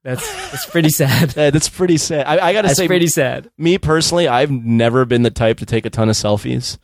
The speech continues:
Speaker 1: Yeah.
Speaker 2: I'm al-, I'm always the type to forget to take pictures at an event.
Speaker 1: You
Speaker 2: 'Cause
Speaker 1: got
Speaker 2: I
Speaker 1: the friend in your crew that'll take the photos, though,
Speaker 2: I
Speaker 1: right?
Speaker 2: have a ton of friends that'll
Speaker 1: Yeah.
Speaker 2: do that. So luckily I have that, but I'm always the type that, that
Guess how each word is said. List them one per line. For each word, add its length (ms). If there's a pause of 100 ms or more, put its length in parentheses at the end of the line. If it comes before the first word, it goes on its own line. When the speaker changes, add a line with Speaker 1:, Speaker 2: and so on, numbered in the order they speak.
Speaker 1:
Yeah. 220
Speaker 2:
I'm 120
al-, 180
I'm 160
always 260
the 80
type 280
to 100
forget 480
to 80
take 240
pictures 400
at 100
an 80
event. 320 (380)
Speaker 1:
You 180
Speaker 2:
'Cause 100
Speaker 1:
got 80
Speaker 2:
I 40
Speaker 1:
the 60
friend 300
in 80
your 120
crew 240
that'll 200
take 200
the 100
photos, 300
though, 160
Speaker 2:
I 60
Speaker 1:
right? 80
Speaker 2:
have 180
a 40
ton 220
of 80
friends 280
that'll 180
Speaker 1:
Yeah. 80
Speaker 2:
do 140
that. 260 (240)
So 280 (300)
luckily 400
I 80
have 260
that, 200
but 180
I'm 220
always 260
the 80
type 300
that, 180
that 220